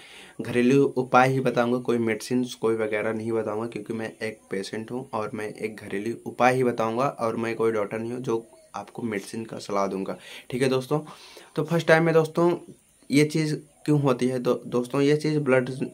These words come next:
ब्लड कमी हो सकती है या हमारा जो स-, वाइट खून होता है, सफ़ेद खून हो सकता है, इन सब चीज़ कमियों के होने की वजह से में ये सब प्रॉब्लम्स क्रिएट होना स्टार्ट कर देती हैं। तो इसको हमको बचने के लिए क्या करना चाहिए? दोस्तों आप जैसे मॉर्निंग में उठते हैं तो आपको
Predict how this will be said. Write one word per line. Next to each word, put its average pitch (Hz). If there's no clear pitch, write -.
ब्लड 117
कमी 127
हो 131
सकती 127
है 135
या 110
हमारा 107
जो 117
स-, -
वाइट 107
खून -
होता 120
है, 123
सफ़ेद 110
खून 117
हो 117
सकता 120
है, 135
इन 151
सब 151
चीज़ 143
कमियों 131
के 151
होने 131
की 143
वजह 135
से 127
में 160
ये 151
सब 151
प्रॉब्लम्स 139
क्रिएट 127
होना 123
स्टार्ट 120
कर 113
देती 110
हैं। 135
तो 147
इसको 139
हमको 160
बचने 127
के 139
लिए 139
क्या 123
करना 110
चाहिए? 104
दोस्तों 156
आप 151
जैसे 139
मॉर्निंग 135
में 135
उठते 127
हैं 131
तो 123
आपको 113